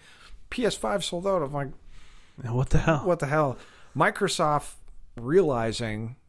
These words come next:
Speaker 1: what Sony did, kind of fumbling it, they're like, "You'll be able to get our system at eleven o'clock on September twenty-second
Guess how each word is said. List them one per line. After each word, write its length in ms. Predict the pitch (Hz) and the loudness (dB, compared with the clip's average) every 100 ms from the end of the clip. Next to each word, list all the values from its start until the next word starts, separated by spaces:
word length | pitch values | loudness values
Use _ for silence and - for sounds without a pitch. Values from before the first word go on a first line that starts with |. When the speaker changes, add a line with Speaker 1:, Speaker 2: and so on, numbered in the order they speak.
| - - - | -20 -20 -18
Speaker 1:
what 440 | 123 127 123 - | -6 0 0 -2
Sony 360 | - 143 120 113 | -4 -4 -2 -2
did, 440 | 123 139 135 127 | 2 2 4 2
kind 180 | 117 123 | -2 -8
of 60 | 104 | -6
fumbling 480 | - 135 135 113 104 | -4 -2 -2 -4 -4
it, 160 | 113 | -6
they're 140 | 120 113 | -4 -4
like, 320 | 117 110 - - | -4 -6 -10 -8
"You'll 240 | 123 139 | -2 0
be 80 | 160 | 2
able 100 | 160 | 0
to 80 | 147 | 0
get 100 | 147 | 0
our 100 | 156 | -2
system 600 | - 170 190 190 196 - | -4 -4 -2 -2 -4 -8
at 400 | - 113 107 98 - | -6 -4 -4 -6 -10
eleven 300 | 101 107 135 | -8 -4 -4
o'clock 480 | 139 135 113 101 - | -4 -4 -4 -6 -8
on 160 | 101 92 | -10 -10
September 360 | 98 110 98 | -10 -10 -8
twenty-second 680 | 90 98 67 - 64 - - | -10 -14 -16 -16 -16 -16 -20